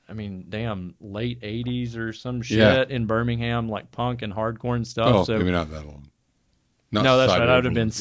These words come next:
Speaker 2: Yeah.
Speaker 1: six. I would have
Speaker 2: Yeah.
Speaker 1: been six. Yeah, no, <laughs> nineties. Yeah, that would be it.
Speaker 2: Yeah,
Speaker 1: Nineties.
Speaker 2: there you go.
Speaker 1: Sixteen.
Speaker 2: There
Speaker 1: That's
Speaker 2: you
Speaker 1: more
Speaker 2: go.
Speaker 1: it. Yeah.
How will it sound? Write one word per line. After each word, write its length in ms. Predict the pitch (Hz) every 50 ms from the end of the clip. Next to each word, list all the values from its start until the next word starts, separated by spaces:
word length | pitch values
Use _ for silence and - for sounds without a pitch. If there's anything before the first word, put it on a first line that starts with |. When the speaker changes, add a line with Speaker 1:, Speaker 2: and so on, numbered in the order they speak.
| - 120
Speaker 2:
Yeah. 140 | 117 113 110
Speaker 1:
six. 180 | 110 - - 135
I 80 | 120
would 100 | 120 117
have 60 | 107
Speaker 2:
Yeah. 60 | 107 104
Speaker 1:
been 80 | -
six. 440 | - - 113 107 107 101 - - -
Yeah, 240 | 120 110 107 104 107 107
no, 300 | 120 120 117 107 110 -
<laughs> 40 | -
nineties. 580 | 123 123 147 170 175 175 175 151 123 117 107 117
Yeah, 220 | 131 131 123 120
that 100 | 123 120
would 140 | 117 113 110
be 80 | 107 101
it. 120 | 101 101
Speaker 2:
Yeah, 100 | 107 131
Speaker 1:
Nineties. 260 | 123 131 127 120 110 123
Speaker 2:
there 80 | 117
you 60 | 107
go. 60 | 101 -
Speaker 1:
Sixteen. 420 | 87 87 - - 143 131 120 113
Speaker 2:
There 160 | 143 143 131
Speaker 1:
That's 120 | 123 117 110
Speaker 2:
you 60 | 104
Speaker 1:
more 120 | 101 95 104
Speaker 2:
go. 40 | 101
Speaker 1:
it. 120 | 92 -
Yeah. 100 | 101 95